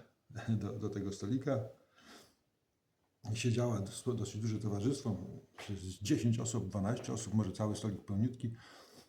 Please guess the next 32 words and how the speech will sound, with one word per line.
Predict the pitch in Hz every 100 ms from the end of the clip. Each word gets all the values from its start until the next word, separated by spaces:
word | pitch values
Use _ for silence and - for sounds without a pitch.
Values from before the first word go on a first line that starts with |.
| _ -
Ona | 110 98
siedziała | 104 104 101
między | 101 87
dwoma, | 92 95 101 95 95
e, | 98 92 90 - - _ -
mężczyznami. | 98 95 101 92 127 151 127 - _ _ _ _ _ _ _ _ _ _ _ _ -
No | 107
ja | 107
wtedy, | - 113 117
tak | 120
jak | 113
mówię, | 101
dziewiętnaście | 101 113 117 139 120 120
lat, | 123 143
a | 139 120 98 - - - -
to | - 113 107
wszyscy | - 117 113
byli | 101 101
starsi | - 117 -
ode | 104 117
mnie, | 127
tylko | 117 110
ona | 95
była | 90 98
tak | 95 92 -
w | -
moim | 104 101 98
wieku. | 127 123 113 - _ _ _ _ _ _ _ _ _ - 113 107
Po, | 110 95 87
ja | 104 90 -
z | -
Polski | - 117 113 - 110